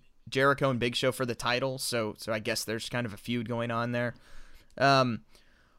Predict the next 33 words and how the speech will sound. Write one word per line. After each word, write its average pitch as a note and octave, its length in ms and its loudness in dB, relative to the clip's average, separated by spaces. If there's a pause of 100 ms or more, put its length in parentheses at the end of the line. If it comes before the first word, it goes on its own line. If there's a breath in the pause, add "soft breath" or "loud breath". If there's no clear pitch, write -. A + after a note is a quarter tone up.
(100)
Hornswoggle B3+ 540 8
then G#3+ 140 4
comes G#3+ 260 6
in A3 100 6
and F3 100 4
celebrates E3 840 6 (640)
with D#3 260 4
them, D3+ 420 6
but - 240 6
Triple G3+ 300 2
H F#3 200 4
and E3 100 0
Shawn E3+ 560 6 (320)
grab C3 540 6
microphones B2+ 640 2
and, A2 220 -2 (540 soft breath)
and D#3 140 -6
Triple G3+ 300 8
H F3 140 10
just E3+ 200 4
goes, E3 440 10 (360 soft breath)
"Let's D#3 260 10
squash D#3 540 12
him." A2 280 6 (460)
And A#2+ 240 -2
I E3 540 10 (300)
agree. A#2 540 0 (440)
I G#2+ 80 -2
agree B2 320 0
with C3 140 -4
this B2+ 140 0
sentiment A#2+ 420 -2
completely. C3+ 540 0